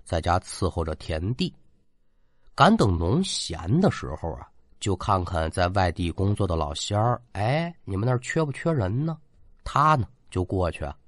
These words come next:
给人帮上几个月的工。那就咱们现在说话这会儿呢，正是这年的四月份，地里头的活儿可也就忙活得差不多了呗。问问吧，哪个工地缺人呢？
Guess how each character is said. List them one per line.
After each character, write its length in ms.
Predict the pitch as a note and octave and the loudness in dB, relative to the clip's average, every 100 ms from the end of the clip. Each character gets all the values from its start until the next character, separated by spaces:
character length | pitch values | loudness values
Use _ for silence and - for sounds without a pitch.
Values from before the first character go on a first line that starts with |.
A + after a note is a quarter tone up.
| - | -12
给 140 | - D#2 | -6 -4
人 180 | D#2+ | -4
帮 260 | F#2+ A#2 C3 | 0 0 2
上 180 | C3 E2 | 0 -2
几 160 | - - | -4 -10
个 100 | D2+ | -4
月 160 | F2+ | -4
的 120 | E2 D2 | -4 -6
工。 260 | - G2 B2+ _ - - _ _ _ _ _ _ - - | -6 -4 -6 _ -20 -20 _ _ _ _ _ _ -20 -2
那 380 | B2 A2+ A2+ | 2 4 4
就 220 | A#2+ F3+ D#3 | 2 0 0
咱 180 | C3+ | 2
们 200 | D#3 D#3 | 2 0
现 200 | D3 D#3+ | 0 0
在 160 | D3+ C3+ | 2 2
说 260 | B2+ - F#3+ | 2 2 2
话 300 | - A3+ D3 | 4 4 4
这 200 | F2+ E2 | 0 -6
会 200 | - D#2+ | -4 -6
儿 100 | D2 | -4
呢， 140 | D#2+ - - | -6 -8 -12
正 260 | - D#2+ D#2+ | -4 -2 -2
是 220 | D#2+ G2+ | -4 -4
这 180 | F#2 G#2 | 0 0
年 300 | F2 E2+ F#2+ | 0 0 -2
的 260 | A2 F2 D#2+ | 0 -2 -4
四 400 | - - A3 C3+ | -6 -8 -2 0
月 120 | D#2 D2 | -2 -8
份， 160 | - - - - - - - - | -6 -6 -6 -10 -16 -20 -20 -6
地 160 | - F3+ | 0 2
里 120 | G#2 | 2
头 120 | E2+ | 2
的 120 | G#2 F#2+ | 0 -2
活 300 | - F2+ B2+ | -2 0 0
儿 100 | D3 | 0
可 140 | - A2+ | -4 0
也 160 | F#2+ | 0
就 160 | E2+ F2 | 0 -2
忙 260 | E2+ E2 F#2+ | -2 -2 -2
活 160 | F#2+ | -2
得 80 | E2 | -2
差 240 | - F#2+ | 2 2
不 80 | D#2 | 2
多 220 | D2+ F#2+ | 0 0
了 100 | G2+ | 0
呗。 180 | F2+ D#2+ - - _ - - - - - | 0 -4 -10 -20 _ -20 -20 -20 -20 -20
问 200 | - C#3 | 0 4
问 180 | C#3+ C3+ | 6 4
吧， 280 | A#2+ A#2 - - - | 4 2 2 -12 -16
哪 320 | - F2+ E2 E2 | -2 0 0 -2
个 100 | F2+ | -2
工 200 | A#2 B2+ | 0 2
地 140 | A2+ | 0
缺 200 | F2+ A2+ | -2 -2
人 300 | G#2+ F2+ F#2 | 0 0 -2
呢？ 80 | A2 | -4